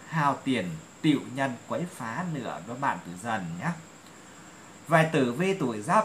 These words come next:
Dần thuộc Thủy, công việc nặng nhọc. Tử vi tuổi Bính Dần thuộc Hỏa, không nên kiêu ngạo. Tử vi tuổi Mậu Dần thuộc Thổ, làm việc cẩn thận. Tử vi tuổi Canh Dần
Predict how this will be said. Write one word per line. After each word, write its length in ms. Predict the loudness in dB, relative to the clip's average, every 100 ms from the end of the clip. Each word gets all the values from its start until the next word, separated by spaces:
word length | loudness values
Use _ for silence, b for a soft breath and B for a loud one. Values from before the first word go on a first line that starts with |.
| 4
Dần 380 | 4 4 0 -8 -4
thuộc 200 | -2 -2 -4
Thủy, 300 | -2 -2 -8 -4
công 280 | 2 2 2
việc 240 | -2 -2 -2
nặng 220 | -2 -2 -2
nhọc. 300 | 0 0 -2 -18 -16 -4
Tử 180 | -4 -2
vi 220 | -2 -2
tuổi 180 | -2 -4
Bính 360 | -4 -4 -4 0
Dần 300 | 0 0 -6 -10 -10 -6
thuộc 200 | -6 -6 -6
Hỏa, 360 | -4 -2 -4 -6 -14 -18
không 380 | 0 2 2 -2
nên 200 | -4 -4 -8 0
kiêu 200 | 2 2
ngạo. 420 | 4 6 6 2 B B B 0
Tử 240 | 2 2
vi 240 | 0 -2
tuổi 220 | 0 -4 -4 0
Mậu 260 | 2 2
Dần 340 | 0 -2 -2 -6 -10 -10
thuộc 160 | -6 -6 -6
Thổ, 340 | -8 -6 -6 -6 -6
làm 360 | 2 4 4 -4
việc 200 | -8 -10 -18 -20 -20 -2
cẩn 200 | 0 0 -6
thận. 260 | -2 0 -2 -8 B B -2
Tử 240 | -2 -2 -2
vi 140 | -2
tuổi 200 | -2 -6 -4
Canh 220 | -2 -2
Dần 340 | 0 0 0